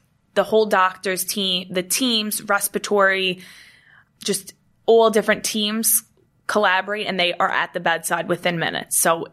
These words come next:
a rapid response was called on one of my best friend's patients. We both started at the exact same time. So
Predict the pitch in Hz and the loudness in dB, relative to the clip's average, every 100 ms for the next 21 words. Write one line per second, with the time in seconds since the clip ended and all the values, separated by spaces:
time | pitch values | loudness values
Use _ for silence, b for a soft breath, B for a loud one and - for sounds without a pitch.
0 | _ 185 180 175 202 226 233 196 180 185 | _ -2 0 -2 -2 -2 0 0 0 -2
1 | - - 185 185 170 175 180 196 175 175 | -4 0 2 2 0 -2 -8 -2 0 0
2 | 170 180 170 170 170 B B - 190 - | 0 0 2 0 -4 B B -6 -4 -2
3 | 185 180 185 180 175 185 175 196 - - | -2 -2 0 0 2 0 -2 0 -2 -4
4 | B B _ 202 196 202 202 - - 196 | B B _ -2 2 2 2 0 0 2
5 | 190 190 190 180 175 170 170 - 175 170 | 2 2 2 -2 0 0 0 -6 -6 -2
6 | 170 165 170 180 - 165 165 | 2 2 2 0 -2 2 2